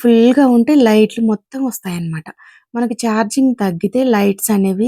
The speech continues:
తగ్గిపోతాయండి. ఛార్జింగ్ అనేది ఫుల్గా ఉందన్నమాట. ఇలా on చేసిన తర్వాత పవర్ బటన్ని ఇక్కడ చూపిస్తున్నాను చూడండి,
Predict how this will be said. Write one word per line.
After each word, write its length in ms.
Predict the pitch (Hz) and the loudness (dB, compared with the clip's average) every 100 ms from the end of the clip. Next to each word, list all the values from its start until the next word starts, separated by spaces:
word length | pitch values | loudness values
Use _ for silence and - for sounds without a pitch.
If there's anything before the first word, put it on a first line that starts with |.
| 262 | -4
తగ్గిపోతాయండి. 760 | 233 175 190 180 180 170 170 196 254 | -8 -8 -8 -8 -8 -8 -4 0 0
ఛార్జింగ్ 400 | 220 214 269 262 | 0 2 2 4
అనేది 260 | 220 220 262 262 | 2 2 0 0
ఫుల్గా 360 | 220 208 208 254 | 2 2 2 2
ఉందన్నమాట. 440 | 214 180 170 165 185 - 226 | 0 0 -4 -6 -8 -12 -8
ఇలా 240 | 208 208 - 196 | -6 -6 -4 -2
on 120 | 196 202 | -2 -2
చేసిన 240 | 226 226 208 | -2 -2 -4
తర్వాత 520 | 185 185 175 - 262 - | -4 -6 -8 -10 -14 -12
పవర్ 260 | 190 196 185 | -8 -8 -6
బటన్ని 400 | 196 196 185 214 311 - - _ - | -6 -6 -4 -4 -4 -10 -20 _ -16
ఇక్కడ 180 | 226 220 - | -8 -6 -4
చూపిస్తున్నాను 520 | 233 262 - 226 202 | -4 -6 -4 -2 -2
చూడండి, 260 | 202 208 | -2 -2